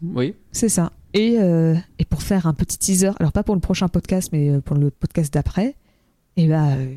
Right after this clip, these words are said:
Speaker 2: Chris Mélédandri, donc comme je disais, le producteur, euh, de ces L'Âge de glace, bah, il est parti. Il est parti. Il a eu, euh, alors, est-ce que c'est lui qui tenait le studio ou est-ce que c'est lui qui a eu du pif et qui a réussi à quitter au bon moment ? Je ne sais pas.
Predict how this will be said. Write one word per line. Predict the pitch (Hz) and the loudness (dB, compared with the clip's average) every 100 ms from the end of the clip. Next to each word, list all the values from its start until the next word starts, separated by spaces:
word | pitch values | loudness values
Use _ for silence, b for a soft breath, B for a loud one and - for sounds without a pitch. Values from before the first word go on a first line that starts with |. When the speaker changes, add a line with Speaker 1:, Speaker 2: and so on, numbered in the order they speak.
| 160 | -10
Speaker 2:
Chris | - 269 - | -2 -2 0
Mélédandri, | 208 175 160 156 160 254 | 0 2 2 2 2 2
donc | 254 151 | 0 0
comme | 156 147 | -2 -2
je | 147 | -2
disais, | 139 139 190 - | 0 0 -2 -4
le | 151 - _ _ _ _ _ | -20 -20 _ _ _ _ _
producteur, | - 233 180 - - 208 202 175 | -2 -2 -2 -6 -2 2 2 2
euh, | 151 | 0
de | 147 | 0
ces | - | -2
L'Âge | 151 180 | 0 0
de | 151 | 0
glace, | 139 147 - | 0 0 0
bah, | 143 | -2
il | 135 | 0
est | 180 | 0
parti. | 170 - 156 - B B B B B B _ _ | -4 -2 -4 -6 B B B B B B _ _
Il | 208 | -2
est | |
parti. | 214 - - | -2 -4 -2
Il | 240 | 0
a | |
eu, | 247 339 277 | 2 2 2
euh, | - | 2
alors, | 196 - - _ _ | 0 -2 -16 _ _
est-ce | 262 - | -4 0
que | 262 | 0
c'est | 311 | 0
lui | 262 | 0
qui | - 233 | -2 -2
tenait | 240 254 | -2 -2
le | |
studio | 254 - 220 240 254 - | -4 -2 0 2 2 2
ou | |
est-ce | 190 - | 0 0
que | |
c'est | 220 202 | 0 2
lui | 226 | 0
qui | - | 2
a | 202 | 0
eu | |
du | 170 180 | 2 0
pif | - 240 220 | 0 -2 0
et | |
qui | 165 | 0
a | |
réussi | 165 - | 0 2
à | 185 | -2
quitter | - - 220 | -4 -2 -2
au | |
bon | 185 185 | 0 2
moment ? | 190 185 185 190 _ _ _ _ - | 2 2 0 -4 _ _ _ _ -6
Je | 160 | -4
ne | 214 | -2
sais | 214 | -2
pas. | 143 135 | -2 -4